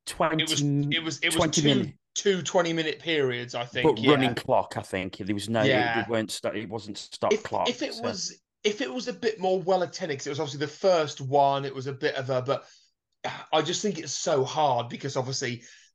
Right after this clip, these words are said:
Speaker 2: the players, it doesn't really mean that. You know, from the fans' point of view, come, you could buy a ticket and watch, you know, six or seven games. It's what a day. But obviously, you know, some of the teams took it a bit more seriously. It's still a,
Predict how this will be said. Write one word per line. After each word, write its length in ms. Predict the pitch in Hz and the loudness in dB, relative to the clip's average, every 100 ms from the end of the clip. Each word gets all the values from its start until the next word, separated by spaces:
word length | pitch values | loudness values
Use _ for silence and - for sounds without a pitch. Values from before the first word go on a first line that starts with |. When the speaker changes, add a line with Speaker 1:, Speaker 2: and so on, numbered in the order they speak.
| - | -2
Speaker 2:
the 100 | 139 | -2
players, 960 | - - 170 156 135 123 123 117 - - _ _ | -4 0 4 4 4 0 -2 -4 -6 -10 _ _
it 180 | 135 143 | -8 -2
doesn't 300 | 151 123 - | -4 -2 -8
really 200 | 123 117 | -8 -6
mean 340 | 127 139 127 120 | 0 0 0 -4
that. 140 | - | -6
You 160 | 131 147 127 | -2 0 0
know, 80 | - - - | -2 -14 -6
from 100 | 160 | -4
the 80 | 131 | 0
fans' 420 | 226 202 165 - | 2 0 -4 -8
point 260 | 147 123 | -6 -6
of 60 | 120 | -6
view, 220 | 120 127 127 | -6 -6 -6
come, 500 | - 165 160 160 151 - - - | 0 4 4 2 -6 -6 -20 -10
you 160 | 143 170 | -6 -2
could 260 | - 131 - | -2 -4 0
buy 200 | 185 170 | 4 4
a 80 | 135 | 2
ticket 420 | - 196 - 143 131 | -2 -4 -4 -4 -2
and 160 | 135 | 0
watch, 400 | 139 147 - - 151 | 2 0 0 -6 -4
you 100 | 135 | -4
know, 200 | 117 127 | -2 -4
six 640 | - - - - - - | -4 -4 -2 -2 -4 -6
or 100 | 135 | -6
seven 420 | - 156 135 127 | -2 -2 -2 -2
games. 360 | 170 185 127 127 | 0 0 -4 -10
It's 140 | 127 | -10
what 340 | 135 180 - | -4 -4 -2
a 40 | 127 | -2
day. 480 | 180 160 120 120 120 _ - _ _ - | -2 -2 -6 -10 -12 _ -20 _ _ -2
But 120 | 139 135 | 0 2
obviously, 760 | 127 135 - 135 131 131 - _ _ _ | 0 -2 0 -2 0 -2 -4 _ _ _
you 140 | 151 143 | -2 0
know, 180 | 117 120 | 0 0
some 300 | - 165 143 | 2 2 2
of 60 | |
the 80 | 131 | -4
teams 320 | - 139 127 - | -8 -8 -8 -6
took 200 | 143 135 | -6 -6
it 100 | - | -8
a 40 | |
bit 240 | 117 - 135 | -4 -4 -2
more 200 | 123 123 | -6 -6
seriously. 380 | - 123 127 | -4 -4 -4
It's 220 | 165 165 - | -6 -6 -2
still 240 | 220 | 0
a, 80 | 170 | 0